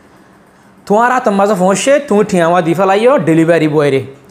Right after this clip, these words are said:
টিয়া ইবা মুম্মিকা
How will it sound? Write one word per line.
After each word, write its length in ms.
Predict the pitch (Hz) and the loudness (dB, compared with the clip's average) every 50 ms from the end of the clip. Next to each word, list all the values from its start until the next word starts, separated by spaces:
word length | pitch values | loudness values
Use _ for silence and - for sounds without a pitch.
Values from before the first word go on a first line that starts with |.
| - - - - - _ _ - _ _ - | -20 -20 -20 -20 -20 _ _ -20 _ _ -6
টিয়া 200 | 214 214 214 208 202 220 233 | -2 -2 0 0 0 0 0
ইবা 200 | 233 185 147 143 165 175 151 - - - - - - - - - _ - _ _ _ _ _ - 156 170 | 0 0 0 0 0 -2 -2 -4 -8 -14 -20 -20 -20 -20 -20 -20 _ -20 _ _ _ _ _ -6 -2 0
মুম্মিকা 580 | 202 226 233 240 240 254 247 - - 254 233 | 0 2 2 2 2 0 0 -2 -2 -2 -2